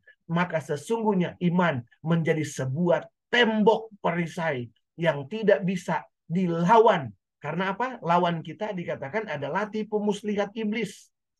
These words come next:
roh-roh jahat di udara, penguasa-penguasa kerajaan angkasa.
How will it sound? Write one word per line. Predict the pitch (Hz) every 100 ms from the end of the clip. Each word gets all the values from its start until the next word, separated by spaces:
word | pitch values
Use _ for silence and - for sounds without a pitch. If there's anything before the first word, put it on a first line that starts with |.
| _ -
roh-roh | 175 208 196 190 151
jahat | 135 190 190 -
di | 160 170
udara, | 160 139 165 165 127 - _ _ _ _ _ 185
penguasa-penguasa | 180 185 196 180 196 180 185 196 185
kerajaan | 175 170 170 165 160
angkasa. | 160 160 151 151